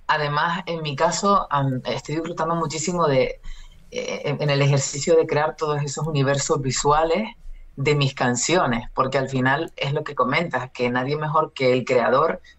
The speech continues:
va a saber hacia dónde quiere enfocar el mensaje,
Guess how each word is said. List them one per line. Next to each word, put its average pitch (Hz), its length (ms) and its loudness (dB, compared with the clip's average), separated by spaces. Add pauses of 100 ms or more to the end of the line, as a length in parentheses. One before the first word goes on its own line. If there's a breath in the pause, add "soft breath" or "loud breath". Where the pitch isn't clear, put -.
va 147 80 4
a - 20 0
saber 156 340 0
hacia 160 200 0
dónde 156 240 -2
quiere 156 180 0
enfocar 147 600 -2 (340 loud breath)
el 143 160 0
mensaje, 120 600 0